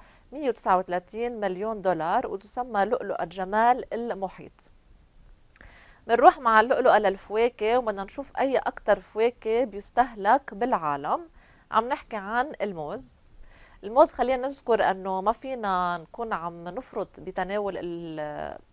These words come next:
الموز لأنها بتحتوي على الكثير من السكر هيدي الفواكه. يعد الموز، آه، الف-، الفواكه الأكثر استهلاكًا مثل ما ذكرنا بالعالم، وزراعة الموز هي موجودة بأكثر من مية وثلاثين دولة،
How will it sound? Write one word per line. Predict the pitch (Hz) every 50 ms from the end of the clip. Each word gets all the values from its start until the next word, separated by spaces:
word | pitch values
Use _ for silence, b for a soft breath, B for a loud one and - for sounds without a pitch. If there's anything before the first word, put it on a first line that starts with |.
| - - - - - -
الموز | 170 170 202 214 214 247 339 311 233 233 220
لأنها | 196 175 175 196 208
بتحتوي | 208 - 202 - - 240 233 233
على | 202 185 175
الكثير | 170 - - - - 220 220
من | 208 180
السكر | 175 - - 226 220 _ - - 190 196 214 247 262 b b b b b b b
هيدي | - 208 214 202 185 190 202 214
الفواكه. | 196 190 185 - - 165 180 - - - - - _ _ _ _ _ _ _ - b b b b b b b b b b b
يعد | 240 240 254 302 302 277
الموز، | 294 262 247 254 269 277 262 226 196 202
آه، | 202 202 196 196 196 190 190
الف-، | 196 202 - - -
الفواكه | - 196 185 - 226 240 247 - 240
الأكثر | 196 185 - - - - 240 - -
استهلاكًا | - - - 190 190 202 214 - 214
مثل | 185 170 190 - 190
ما | 190
ذكرنا | 175 180 180 - 220 226 220 214 185
بالعالم، | 160 180 170 160 165 190 208 214 208 190 180 185 202 226 254 285 277
وزراعة | - - 190 185 190 202 202 220 254 262 240 - 196
الموز | 185 175 180 202 214 233 220 208 185 185 175
هي | 175 180 180 196 214 202
موجودة | 185 185 185 220 226 202 196
بأكثر | 190 - - - - - - 202 180
من | 175 175 175 190
مية | 226 240 240 214
وثلاثين | 180 180 - 180 175 175 - 214 208 196
دولة، | 208 214 226 214 208 196 208 302